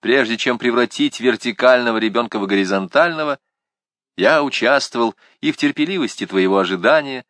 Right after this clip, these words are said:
и в стесненности его насыщенности,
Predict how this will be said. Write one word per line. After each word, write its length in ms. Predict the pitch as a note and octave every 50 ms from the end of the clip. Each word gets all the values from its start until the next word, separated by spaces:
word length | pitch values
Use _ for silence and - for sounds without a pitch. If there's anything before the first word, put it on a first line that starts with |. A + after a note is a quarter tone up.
| _ _ _ _ _ _ _ _ _ _ _ _ -
и 100 | G#2 A2
в 60 | -
стесненности 1120 | - - - - B2+ B2 - - - B2 C3 C#3+ C#3+ C3+ C3 A#2+ A2+ G#2 - - - -
его 180 | G#2 G2 G2 G2
насыщенности, 1080 | G2 F#2+ - - - A#2+ C#3 D#3 C#3+ - - - - G#2+ G2+ G2 - - - - F#2